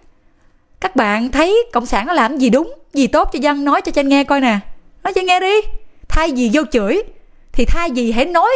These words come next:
cái điều tốt của Cộng sản đi. Mà nghe cho nó hợp lý đó, để cho tất cả đồng bào đều nghe hết á. Tại sao con người của mình có thể thờ ơ với người khác như vậy? À, cô bác anh chị, cho em cho tấm hình này coi là biết cái chế độ này nó sẽ sắp tới đâu rồi đó.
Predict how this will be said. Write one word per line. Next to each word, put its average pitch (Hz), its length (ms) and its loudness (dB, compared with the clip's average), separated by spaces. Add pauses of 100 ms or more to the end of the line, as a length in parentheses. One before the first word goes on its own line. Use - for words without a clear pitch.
(240)
cái 392 80 0
điều 240 120 4
tốt 320 220 0
của - 60 -8
Cộng 226 180 -6
sản 240 220 -4
đi. 427 320 2 (640)
Mà 226 80 0
nghe 311 200 4
cho 320 120 -2
nó 339 80 -4
hợp 220 240 -4
lý 403 200 4
đó, 466 140 -2 (420)
để 226 200 2
cho 359 120 -2
tất 453 200 -4
cả 254 140 0
đồng 220 180 -2
bào 214 220 0
đều 220 200 4
nghe 294 160 2
hết 415 220 0
á. 480 80 -6 (1500)
Tại 233 80 -4
sao 285 460 0
con 302 160 -2
người 240 160 2
của 311 100 -6
mình 233 180 -2
có 320 100 -4
thể 262 160 0
thờ 220 240 0
ơ 269 280 2 (420)
với 294 260 0
người 285 120 0
khác 226 260 -2
như 285 100 -8
vậy? 190 160 -4 (840)
À, 254 80 -4
cô 269 100 -2
bác 339 60 2
anh 370 120 0
chị, 269 200 2
cho 302 120 -10
em 294 80 -6
cho 302 140 2
tấm 359 160 -6
hình 254 180 0
này 226 100 -2
coi 269 200 0
là 247 80 0
biết 247 160 2
cái - 160 -6
chế 381 120 0
độ 214 140 -2
này 233 120 -2
nó 269 100 -2
sẽ - 100 -4
sắp - 140 -2
tới 359 100 0
đâu 240 180 0
rồi 190 100 -6
đó. 220 60 -10